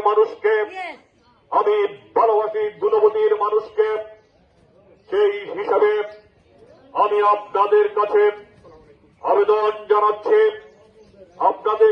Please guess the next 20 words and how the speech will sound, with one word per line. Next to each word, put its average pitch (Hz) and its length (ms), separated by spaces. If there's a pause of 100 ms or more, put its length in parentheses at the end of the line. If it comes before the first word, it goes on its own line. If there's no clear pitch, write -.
(140)
বিবেকের - 440 (100)
কাছে 226 220 (220)
ছেড়ে 226 260
দিলাম। 214 300 (1600)
আপনারা 453 340
যদি 220 200
আমাকে 220 220 (100)
সৎ, 220 340 (1160)
যোগ্য 440 300 (1200)
এবং - 260 (220)
শিক্ষাগত, 233 560 (1160)
আলহামদুলিল্লাহ 220 760 (140)
শিক্ষাগত 226 500 (340)
যোগ্যতায় 220 540 (120)
আজকে 226 300 (160)
চট্টগ্রামে 220 580
যারা 220 160 (160)
প্রার্থী 247 380
হয়েছে, 220 320 (800)
তাদের 415 320